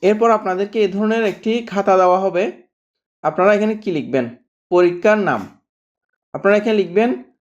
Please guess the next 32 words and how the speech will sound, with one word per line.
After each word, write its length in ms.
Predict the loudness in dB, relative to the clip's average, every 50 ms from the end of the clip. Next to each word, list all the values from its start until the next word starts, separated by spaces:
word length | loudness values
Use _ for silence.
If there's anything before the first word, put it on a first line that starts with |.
| _ _ -4
জাতীয় 460 | 0 0 2 2 0 -2 -2 0 0 0
দক্ষতামান 680 | 2 0 -2 -2 -2 -4 -4 0 0 0 2 2 0 0 -2 -2 -2
বেসিক 380 | -2 -2 -2 -2 -4 -4 -4 -6 -16 _ _ _ _ -18
শিক্ষাক্রম 640 | -8 -8 -8 -4 0 0 0 0 2 2 2 2 0 -4 -8
তিনশো 260 | -8 -8 -8 -8 -6 -4
ষাট 160 | -4 -4 -4 -4
ঘন্টা, 280 | -8 -6 -2 -2 -2 -2 -4 -8 _ _ _ _ _ _ _ _ _ _ 2
এই 100 | 2 2
লেখাটা 280 | 2 2 0 0 -2 0
এখানে 180 | 0 0 0 0
লেখা 200 | 0 2 0 -2
আছে, 140 | -2 -2 -4
দেখেন 260 | -4 -4 -4 -4 -6 -8 -12 _ _ _ -14
এই 60 | -8
যে 60 | -8
এখানে 200 | -6 -6 -4 -2 -2
লেখা 220 | -2 -2 0 -2 -4
আছে। 200 | -4 -6 -12 -18 -20 _ _ _ _ _ _ _ _ _ _ _ _ _ _ _ _ _ _ _ -2 0
এরপর 360 | 0 0 2 2 0 2 0 -2 -4 -10 _ _ _ -2
পরীক্ষার 420 | 0 0 0 0 0 0 0 0
সন, 240 | 0 -2 -2 -2 -2 -2 -8 -10 _ _ -8
আপনার 260 | -8 -6 -4 -4 -4 -2 0
পরীক্ষার 360 | -2 -2 0 0 0 0 0
সনটা 220 | 0 -2 0 0 0
দিবেন 240 | 0 2 0 0 2
দুহাজার 300 | 2 0 2 0 0 0 0
চব্বিশ। 360 | -2 -2 0 -2 -4 -4 -6 -12 -18 _ _ _ _ _ _ _ _ _ _ _ _ _ _ _ _ _ -2
এরপর 260 | 0 0 2 2 0 0 0
বিষয়, 340 | -4 -4 0 0 0 0
বিষয় 300 | 0 -4 -6 -2 0 0 0
হচ্ছে 200 | -2 -2 0 0 0
আপনার 300 | 0 0 0 -2 -2